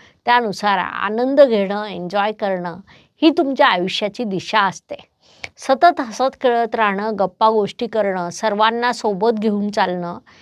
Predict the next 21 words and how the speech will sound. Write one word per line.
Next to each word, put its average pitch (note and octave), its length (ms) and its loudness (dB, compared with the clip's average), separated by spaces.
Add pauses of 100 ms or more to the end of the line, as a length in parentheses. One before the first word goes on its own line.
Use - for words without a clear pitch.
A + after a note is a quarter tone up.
(240)
हे C4 60 4
तुमचे A#3 360 0
मूलभूत G3+ 640 -2
गुणधर्म G3 480 -4
आहेत. G3+ 440 -6 (520)
व्यापार C4 520 6
तुम्हाला A#3 320 -4 (120)
खूप E4 320 -2
चांगल्या A3 320 2
प्रकारे G3+ 460 -2
जमतो, F#3+ 400 -2 (540)
कारण G3+ 320 4 (320)
बुध A3 320 0 (220)
ग्रह G#3 340 0
व्यापाराचा G3+ 800 -2
देखील G3 400 -6
कारक F3+ 400 0
आहे. - 360 -12 (680)
महत्त्वाची C#4+ 600 4
बाब A#3+ 300 2
म्हणजे G#3 380 -6